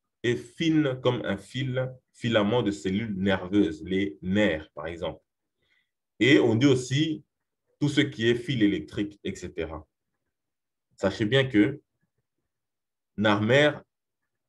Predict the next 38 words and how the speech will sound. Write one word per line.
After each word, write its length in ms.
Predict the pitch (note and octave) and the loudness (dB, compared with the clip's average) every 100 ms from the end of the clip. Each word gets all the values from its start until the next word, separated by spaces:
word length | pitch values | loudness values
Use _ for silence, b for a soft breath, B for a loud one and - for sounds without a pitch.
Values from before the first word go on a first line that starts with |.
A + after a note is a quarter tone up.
| _ | _
dans 100 | F#2 | -8
la 100 | F2 | -6
palette 380 | - A#2 D#3 D3+ | 0 2 2 0
de 60 | |
Narmer, 480 | G2+ F2+ F2+ G#2+ B2+ - | -4 -4 -4 -4 -4 -6
on 80 | F#2 | -8
dit 160 | B2 | -6
que 80 | - | -2
les 320 | G#2 F#2 F#2 | -2 -2 2
Égyptiens 720 | D3 C#3 A#2+ - - E3 D#3+ - _ | 2 2 -2 -6 0 0 0 -8 _
avaient 220 | A2+ A2+ | -4 0
la 120 | A2+ | 0
maîtrise 680 | G2+ G2 - B2+ B2 A2+ - _ _ - | 0 -2 -6 -6 -6 -8 -16 _ _ 0
de 400 | G2 G#2+ - - | 4 4 2 -4
l'électricité 1120 | F#2 G2+ G2+ G2 - F#2+ - - G#2 C3+ - _ | 2 4 4 2 -4 -12 -14 0 0 0 -8 _
et 120 | G#2 | -4
ils 80 | G#2+ | -2
connaissaient 560 | - A2 A2 G#2 C#3+ A#2+ | 0 2 2 0 0 2
l'électricité, 720 | G2 G2 G2+ - - - C3 | 2 0 0 -4 -20 -8 -6
en 100 | A#2 | -6
tout 120 | G2 | -10
cas 400 | - B2 D#3 D#3 _ _ | 0 0 2 -4 _ _
les 140 | F#2+ G2 | -4 -2
prêtres. 600 | - C#3 B2 - D#2+ - _ _ _ _ _ _ _ - | 2 2 2 -2 -8 -8 _ _ _ _ _ _ _ 4
Et 160 | F#3 | 4
parfois, 340 | - D3+ - F3 | 4 0 0 -2
on 40 | |
se 100 | D3 | -2
pose 180 | F#2+ C#3 | 0 2
la 80 | A#2+ | 2
question, 180 | D#3 C#3+ | 2 0
mais 80 | |
pourquoi 280 | G#2 A2 F#3+ | 0 -2 2
les 100 | C#3+ | 2
prêtres 300 | G#2 D3 D3 | 2 -4 -4
ne 80 | G#2+ | -4
vulgarisaient 640 | G2 A2+ A2+ A2 G#2+ G2+ G#2 | -4 -6 -4 -2 0 0 2
pas 420 | G#2 D3+ A2 | 4 2 0